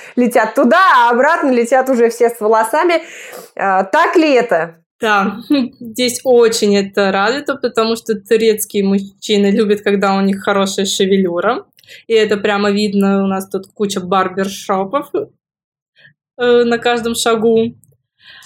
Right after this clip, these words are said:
Speaker 2: И поэтому для них это очень-очень прямо вот щепетильный вопрос, их не волосы. Конечно, они вылетают не с волосами, а волосы вырастают там в течение <laughs> месяца.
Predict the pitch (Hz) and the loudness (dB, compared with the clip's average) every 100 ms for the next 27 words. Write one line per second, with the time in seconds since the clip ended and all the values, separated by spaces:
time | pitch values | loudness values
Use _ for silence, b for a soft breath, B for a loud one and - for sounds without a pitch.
0 | B - 226 220 196 226 226 262 269 277 | B -8 -4 -4 0 0 0 -2 -2 -2
1 | 277 269 240 233 254 - 240 233 233 226 | -4 -2 0 0 -2 0 0 0 0 0
2 | 208 214 - 196 190 190 190 190 190 185 | 0 -2 -4 -4 -4 -6 -10 -6 -4 -4
3 | 185 180 - 208 202 196 208 190 190 190 | -6 -10 -8 -6 -6 -4 -2 -2 -4 -2
4 | 214 277 - 208 208 202 190 185 185 - | 0 0 -2 -6 -2 -2 0 -2 -4 -8
5 | 226 240 247 214 208 226 233 196 208 233 | -2 -2 0 -2 0 0 -2 -4 -4 -6
6 | 226 214 247 403 285 240 220 214 220 226 | -2 0 0 -2 -2 -2 0 -2 0 -2
7 | 226 226 226 233 - 247 214 214 233 - | -2 -2 -2 -4 -2 -2 0 -2 -6 -6
8 | - - 302 294 294 339 233 - 262 - | -4 0 2 2 2 2 2 -2 -4 -2